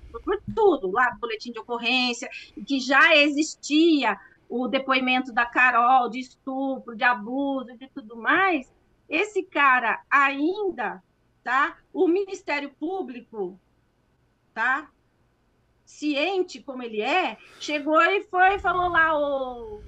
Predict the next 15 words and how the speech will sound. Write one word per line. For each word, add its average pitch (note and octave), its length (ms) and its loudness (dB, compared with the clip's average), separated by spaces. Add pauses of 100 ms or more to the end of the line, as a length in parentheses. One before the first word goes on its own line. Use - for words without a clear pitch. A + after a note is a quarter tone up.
juiz D4 600 -4
da A3 140 -6
vara A#3+ 240 -6
de A3+ 100 -20
execuções, A#3 840 -6
o A#3+ 40 -16
negócio C#4 360 -2
é - 20 -2
o D4+ 40 -4
seguinte, F4 840 -2
esse - 140 -12
cara C#4 280 2
não D4+ 100 0
foi, D#4 220 -2
passou. E4+ 460 -2